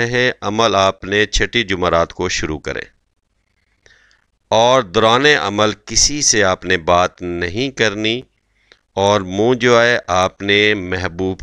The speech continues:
के घर की तरफ रखना है, तो बाफजल खुदा महबूब हाजिर होगा। तो इस तावीज़ या इस अमल को करने से पहले, तावीज़ नहीं कहूँगा मैं, इसे अमल कहूँगा, इस अमल को करने से पहले और इजाज़त के लिए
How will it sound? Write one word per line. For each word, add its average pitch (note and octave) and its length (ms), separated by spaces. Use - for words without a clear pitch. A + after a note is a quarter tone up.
के G2 180
घर F2 280
की E2 160
तरफ D#2+ 380
रखना G2+ 400
है, A2+ 220
तो G2+ 200
बाफजल E2+ 600
खुदा F#2 420
महबूब E2 540
हाजिर F2 380
होगा। E2+ 440
तो C3 60
इस C#3 160
तावीज़ C3 580
या B2 60
इस A#2+ 120
अमल C#3+ 260
को D#3+ 180
करने A#2+ 360
से B2 160
पहले, B2 420
तावीज़ A2 380
नहीं B2+ 180
कहूँगा B2 360
मैं, A2 120
इसे G#2 160
अमल G2+ 280
कहूँगा, A#2+ 460
इस D3 180
अमल C#3+ 280
को D3+ 200
करने B2+ 380
से C3+ 160
पहले B2+ 440
और G#2+ 160
इजाज़त A2 560
के B2+ 180
लिए A#2 260